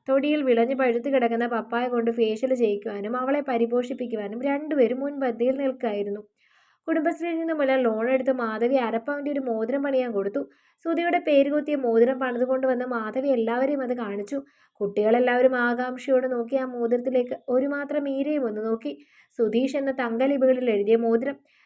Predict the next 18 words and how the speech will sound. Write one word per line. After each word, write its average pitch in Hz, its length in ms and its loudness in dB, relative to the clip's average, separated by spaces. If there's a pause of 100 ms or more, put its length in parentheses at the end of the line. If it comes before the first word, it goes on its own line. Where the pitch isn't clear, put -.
(120)
നാളെ 311 240 2
തന്റെ 302 340 0
കയ്യിൽ 285 260 2
അവൻ 240 180 0
അണിയിക്കേണ്ടത്. 220 680 0 (360)
താൻ 247 240 0
ആഗ്രഹിച്ചത് 254 560 0
എന്തായിരുന്നു? 233 580 -2 (140)
ഈ 262 120 -6
സ്ഥാനത്ത് 285 420 -8
അർജുനായിരുന്നുവെങ്കിൽ 247 920 -2 (360)
ഇപ്പോൾ 320 300 0
എന്ത് 269 220 2
സന്തോഷത്തോടെയായിരിക്കും 269 1120 0
ഈ 262 100 2
നിമിഷങ്ങളൊക്കെ 269 600 -4
കടന്നു 254 360 -4
പോവുക? 247 300 2